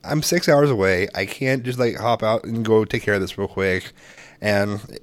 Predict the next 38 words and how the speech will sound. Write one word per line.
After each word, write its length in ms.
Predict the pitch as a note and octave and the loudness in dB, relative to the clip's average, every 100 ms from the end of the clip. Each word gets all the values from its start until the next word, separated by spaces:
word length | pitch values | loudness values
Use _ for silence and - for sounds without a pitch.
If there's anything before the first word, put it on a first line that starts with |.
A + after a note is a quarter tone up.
| - | -6
you 160 | A#2 | -2
know, 200 | G2 G2 | 0 0
luckily 600 | G2 A2+ C3 A#2 A2 G#2+ - - - - | 0 0 0 0 0 -2 -6 -20 -20 -16
they, 380 | G#2+ A2+ A#2 A2 | -12 4 6 6
they 240 | F#2 G#2+ | 2 0
didn't 480 | G#2 B2 C3 - G#2+ | 2 2 0 -6 -6
suspend 400 | B2 C3 B2 A2+ | -4 0 0 0
him 60 | A2+ | -2
from 120 | A#2 | -4
school. 440 | - A2+ G#2 G#2 | -6 0 2 2
They 100 | G2 | 0
didn't, 480 | F#2+ G#2+ A2+ G#2+ - - | 0 0 0 -4 -6 -2
um, 300 | F#2+ F#2+ F#2+ | 0 -2 -4
kick 160 | A#2 | -6
him 120 | A2+ G2+ | -4 -2
out, 120 | G2+ | -2
make 120 | F#2+ | -2
him 80 | G#2+ | -6
come 120 | G#2+ G2 | -6 -4
home 140 | G#2 | -2
early 180 | G2 G#2 | 0 0
that 180 | F#2+ D#2+ | 0 -2
day. 320 | G2 F#2 F#2+ - - - | 0 0 -2 -8 -20 -10
He 160 | A#2 G#2 | -4 -2
asked 180 | G#2 | -2
to 200 | B2 G#2 E2 | -2 -4 -6
just 160 | A2 | -6
serve 400 | - G#2+ G#2+ G#2 - | 2 4 4 0 -4
an 240 | G2+ G2 - | -2 -2 -2
in-school 1200 | G#2+ A2 A2+ A#2 _ - - _ - - A#2+ A2 | -2 0 0 -4 _ -20 -20 _ -10 -2 2 2
suspension 560 | - - - G#2+ - G2+ | 2 -4 -2 -4 -2 -4
on 80 | F#2+ | -2
Monday 480 | G#2 G2 F2+ F#2 - - - - - | -2 0 0 -2 -8 -20 -20 -14 -4
in 220 | A#2 G#2+ | -2 0
the 300 | A2+ A2 G#2+ | 0 0 0
school's 560 | - - B2+ B2 A2+ - _ | -2 -2 2 4 2 -2 _
opportunity 800 | F2 G#2+ - G#2 - B2 A2 G2 | -4 -4 -4 -6 -4 -4 -2 -4
room. 320 | F2 D#2+ - | -6 -8 -10